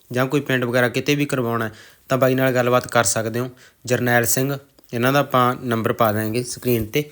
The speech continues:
ਤੁਸੀਂ ਇਹਨਾਂ ਨਾਲ ਗੱਲਬਾਤ ਕਰਕੇ ਕਦੋਂ ਵੀ ਕੰਮ ਕਰਵਾ ਸਕਦੇ ਹੋ। ਤੇ ਉੱਪਰ ਫਸਟ ਫਲੋਰ ਦੇ ਉੱਪਰ ਵੀ ਪੱਥਰ ਲੱਗਿਆ ਹੋਇਆ, ਜੋ ਕਿ ਰਗੜਾਈ ਵਾਲਾ, ਸੇਮ ਟਾਈਲ ਨਹੀਂ ਲੱਗੀ ਹੈਗੀ ਗੀ ਇੱਥੇ ਵੀ। ਤੇ ਇੱਥੇ ਗ੍ਰਿਲ ਲੱਗਣੀ ਹੈ, ਜੋ ਕਿ ਜਗ੍ਹਾ ਛੱਡੀ ਹੋਈ ਹੈ ਇੱਧਰ ਸਾਈਡ 'ਤੇ। ਬਾਲਕੋਨੀ ਨੂੰ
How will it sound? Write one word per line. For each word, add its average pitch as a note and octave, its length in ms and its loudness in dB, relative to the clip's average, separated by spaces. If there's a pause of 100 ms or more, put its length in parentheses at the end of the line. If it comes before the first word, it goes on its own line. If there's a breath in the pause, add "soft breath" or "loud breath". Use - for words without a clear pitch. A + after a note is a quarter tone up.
(240 loud breath)
ਤੁਸੀਂ B2 220 0
ਇਹਨਾਂ C3+ 120 0
ਨਾਲ D3 140 2
ਗੱਲਬਾਤ A#2+ 360 0
ਕਰਕੇ A2+ 380 -4
ਕਦੋਂ A#2+ 220 -4
ਵੀ C3 100 -2
ਕੰਮ A#2+ 220 -2
ਕਰਵਾ A2 260 0
ਸਕਦੇ G#2 300 -2
ਹੋ। B2 100 -10 (2000 soft breath)
ਤੇ A#2 180 -2
ਉੱਪਰ C#3 300 0
ਫਸਟ C3+ 280 2
ਫਲੋਰ C#3+ 260 2
ਦੇ D#3 100 4
ਉੱਪਰ D#3+ 200 0
ਵੀ E3+ 140 2
ਪੱਥਰ D3+ 300 -2
ਲੱਗਿਆ C3+ 320 4
ਹੋਇਆ, C3+ 140 2
ਜੋ C3 140 -2
ਕਿ C3+ 120 -2
ਰਗੜਾਈ A#2+ 360 2
ਵਾਲਾ, B2 300 -2
ਸੇਮ B2+ 360 0 (160)
ਟਾਈਲ A#2+ 240 2
ਨਹੀਂ C3 140 0
ਲੱਗੀ B2 280 0
ਹੈਗੀ B2+ 220 0
ਗੀ C3+ 100 -2
ਇੱਥੇ C3 220 0
ਵੀ। C#3 140 -2 (240 loud breath)
ਤੇ C#3+ 100 4
ਇੱਥੇ C#3+ 160 2
ਗ੍ਰਿਲ C#3 320 4
ਲੱਗਣੀ B2 380 0
ਹੈ, B2+ 60 2
ਜੋ B2 180 -2
ਕਿ B2+ 240 -2 (160)
ਜਗ੍ਹਾ A#2 240 2
ਛੱਡੀ B2 280 0
ਹੋਈ A2+ 160 -2
ਹੈ A#2 40 -2
ਇੱਧਰ A#2 160 -4
ਸਾਈਡ A2 240 0
'ਤੇ। C#3 180 -6 (920 loud breath)
ਬਾਲਕੋਨੀ C3+ 540 4
ਨੂੰ D3+ 180 2